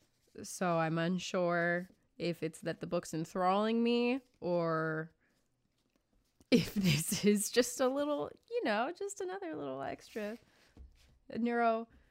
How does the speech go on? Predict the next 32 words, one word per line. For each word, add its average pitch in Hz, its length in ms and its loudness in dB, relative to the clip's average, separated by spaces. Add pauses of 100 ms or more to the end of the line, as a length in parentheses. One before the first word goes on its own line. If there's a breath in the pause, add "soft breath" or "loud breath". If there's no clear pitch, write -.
(320 soft breath)
neurodiversity 208 1300 2
going 190 320 -2
on 175 420 -4 (120)
in 196 140 -2
my 180 140 -2
noggin. 170 540 -6 (840)
But 180 200 -4
right 214 160 0
now 226 100 0
I'm 202 140 0
reading, 185 480 -4 (840)
as 196 140 -6
I 190 60 -2
just 185 160 -8
said, 180 140 -4
I 175 100 -4
Came 175 200 -6
as - 80 -10
a 175 60 -10
Shadow, - 480 -8 (240)
um, 196 340 -10 (180)
by - 120 -4
John 175 260 -6
Thompson. - 480 -8
It's - 140 -16
an 208 60 -10
autobiography 208 1000 -2 (920 soft breath)
with 185 320 -2 (1600)
some 180 240 -4
parts 175 240 -6
written 185 200 -4
by 214 420 -6